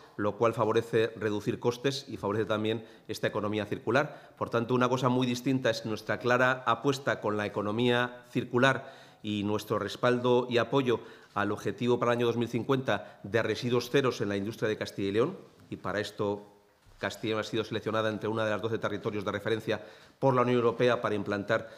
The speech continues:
este desarrollo en torno a la economía circular. Y cosa muy distinta es que nosotros exigimos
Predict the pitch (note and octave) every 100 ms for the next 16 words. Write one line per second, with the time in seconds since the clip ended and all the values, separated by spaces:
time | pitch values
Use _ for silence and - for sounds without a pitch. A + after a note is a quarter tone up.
0 | - - G#2+ - G#2+ G#2 G#2 A2 G#2+ G2+
1 | G#2+ G2+ G2 G2 G#2+ A#2 C3+ C#3 C#3+ -
2 | - G#2+ B2+ B2 A#2+ A#2+ A#2 C3+ B2 C3+
3 | C3+ - G#2+ G2+ - B2 B2 B2 A#2+ C3
4 | C3+ C#3